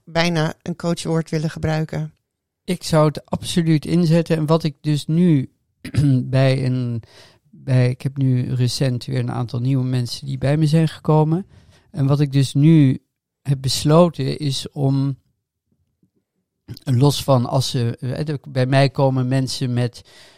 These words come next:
Speaker 2: werkvragen,
Speaker 1: Ja.
Speaker 2: met, eh, nou ja, maar ook de, eh, werk en privé loopt dan door elkaar. Maar het kan ook heel erg werkgerelateerd zijn. Hoe, hoe moet ik mezelf opstellen ten aanzien van mijn baas of dit of dat?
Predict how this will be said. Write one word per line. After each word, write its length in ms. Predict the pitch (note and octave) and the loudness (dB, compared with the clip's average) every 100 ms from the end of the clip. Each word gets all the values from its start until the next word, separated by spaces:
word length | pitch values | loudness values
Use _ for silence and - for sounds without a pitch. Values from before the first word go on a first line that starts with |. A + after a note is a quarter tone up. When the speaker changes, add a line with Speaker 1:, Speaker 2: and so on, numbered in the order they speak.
| _ - | _ -12
Speaker 2:
werkvragen, 1080 | A#2 C3 B2 - - A#2+ A#2 A2+ - A2 G#2+ | -2 0 0 -4 -4 -2 -2 -4 -6 -4 -2
Speaker 1:
Ja. 100 | F3+ | -2
Speaker 2:
met, 340 | A2+ A2+ - - | -4 -8 -14 -12
eh, 120 | B2 A2+ A2+ A2+ A2+ A2 A2 A2+ - - | -6 -2 -2 -2 -2 -2 -6 -10 -16 -14
nou 300 | C3+ B2 A2 | -6 -2 -2
ja, 100 | G#2 | -2
maar 260 | B2 - | -4 -4
ook 200 | B2+ A#2+ - | -6 -8 -10
de, 120 | - A#2+ | -12 -10
eh, 140 | B2+ A#2+ A#2 | -8 -12 -8
werk 340 | A#2 A#2 A2+ | -4 -4 -4
en 160 | - A#2 | -8 -8
privé 480 | - A#2+ A2+ A#2 A#2 | -6 -6 -4 -2 -2
loopt 240 | A2+ A2 | -4 -4
dan 160 | - A2+ | -6 -4
door 120 | A2 | -4
elkaar. 320 | G#2+ A#2+ B2+ | -4 -2 -2
Maar 120 | D#3+ A#2 | -2 -4
het 100 | - | -4
kan 240 | B2+ A#2 | -4 -2
ook 180 | A2 G#2+ | -4 -2
heel 300 | G#2+ D3 C#3 | 2 2 2
erg 220 | B2+ A2 | -6 -6
werkgerelateerd 920 | A2 A#2 A#2 - A#2 A2 G#2+ A#2+ A#2 - | -2 -2 -2 -4 -4 -2 -4 -6 -6 -6
zijn. 320 | A#2 B2 B2 | -4 -2 0
Hoe, 340 | A#2+ B2 A#2+ - - - | 2 2 0 -6 -20 -20
hoe 180 | - C3 | -14 -12
moet 180 | B2+ B2 | -10 -8
ik 60 | A#2 | -4
mezelf 500 | A#2 A#2 A#2+ A#2 - | -2 0 0 -2 -6
opstellen 480 | - - B2+ A#2 | -8 -6 -2 -2
ten 140 | A2+ A2+ | -4 -6
aanzien 300 | A2+ G#2+ A#2 | -4 -6 -6
van 140 | A#2+ | -6
mijn 140 | A#2+ A#2 | -4 -2
baas 420 | G#2+ A2 G#2+ - | -2 0 -2 -6
of 100 | B2 | -12
dit 220 | - A#2 | -8 -8
of 100 | - | -8
dat? 260 | - B2+ - | -4 -4 -4